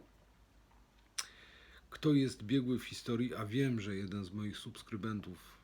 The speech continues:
jest biegły w historii, bardzo cię pozdrawiam serdecznie, e, to zapewne, zapewne może zrobić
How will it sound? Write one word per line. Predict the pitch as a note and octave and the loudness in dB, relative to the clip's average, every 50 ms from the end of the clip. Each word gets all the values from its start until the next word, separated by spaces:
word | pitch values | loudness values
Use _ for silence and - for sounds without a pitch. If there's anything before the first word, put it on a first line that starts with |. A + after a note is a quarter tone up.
| _ - G2 | _ -20 -14
jest | F#2+ F#2+ G2 G#2 G#2 - - - | -10 -6 -4 -4 -4 -4 -6 -6
biegły | - A#2 A2 G2 G#2+ A2+ | -2 -2 0 0 0 -2
w | A2 - | -2 -2
historii, | A#2+ A#2 - - B2 A#2 B2 C#3 | -6 -6 -4 -2 -2 0 0 -2
bardzo | C3 A2+ G#2+ F2+ F#2 G2+ | -2 -4 -4 -2 -2 -4
cię | F#2+ - F#2+ | -4 -6 -8
pozdrawiam | - - G#2 F#2+ F#2 F#2+ G2 E2+ G2 G2 F2+ | -6 -6 -6 -4 -4 -4 -4 -4 -4 -6 -6
serdecznie, | - G2+ F2+ E2+ F#2+ - - - - B2 D3 | -6 -8 -6 -6 -6 -6 -6 -6 -4 -2 -2
e, | E3+ F3+ F3+ - - - - - - - - - - - - _ - - - - - - A2 A2 A2 G#2+ - | -2 -2 -4 -8 -16 -20 -20 -20 -20 -20 -20 -20 -20 -20 -20 _ -20 -20 -20 -12 -6 -4 -2 -2 -2 -4 -2
to | - C#3+ | -4 0
zapewne, | C#3 D3+ D3 - B2 A2+ G#2 A#2 A#2+ A#2+ A2+ - A2 G#2+ | 0 0 0 0 -2 0 0 0 0 0 0 -2 -4 -10
zapewne | G2+ G2+ A#2+ A#2 - B2+ A#2+ A2 A#2+ B2 | -8 -6 -6 -4 -2 -4 -2 -2 -2 0
może | A#2 A#2 A#2 A2+ G2 A2 | 0 0 -2 -2 -2 -4
zrobić | G2 F2+ A2 A2+ G2+ G2+ A2 - - - - - - | -4 -4 -6 -6 -6 -8 -10 -6 -2 -2 -2 -2 -2